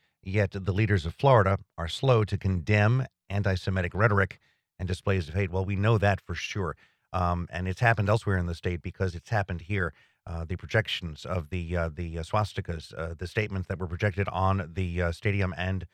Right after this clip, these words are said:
a downtown building or two. And, um, we were waiting with bated breath, some of them, like Monster Jam. We were waiting to hear, since that Saturday was, what was the day? Uh, Official Hate Day or something?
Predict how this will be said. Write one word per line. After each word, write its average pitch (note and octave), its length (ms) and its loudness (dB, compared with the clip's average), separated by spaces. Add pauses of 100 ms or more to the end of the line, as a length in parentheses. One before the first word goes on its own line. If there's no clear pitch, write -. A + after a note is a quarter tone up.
(220)
a F#2 80 -4
downtown G2 420 2
building G2+ 320 2
or E2 140 -4
two. E2+ 400 -2
And, E2+ 460 -4
um, E2 240 0 (400)
we F#2+ 160 -4 (100)
were F#2+ 160 0
waiting G#2+ 260 4
with E2+ 200 0
bated G2+ 340 2
breath, G#2+ 400 2
some F#2 220 -2
of F2 40 0
them, F2 200 -4
like F2 180 -8
Monster G2 320 -2
Jam. G2 260 2
We F#2+ 120 0
were F#2 120 2
waiting G#2 300 0
to F#2 80 -6
hear, G#2 480 2 (460)
since F2 240 -6
that G#2+ 200 0
Saturday G2+ 380 0
was, E2 400 -2 (760)
what G2+ 120 -6
was A2 100 -6
the A#2+ 80 -4
day? A#2+ 240 2 (300)
Uh, D2 120 -2
Official A2+ 300 0
Hate F#2+ 300 -2
Day B2+ 180 4
or C3 80 6
something? C#3 400 2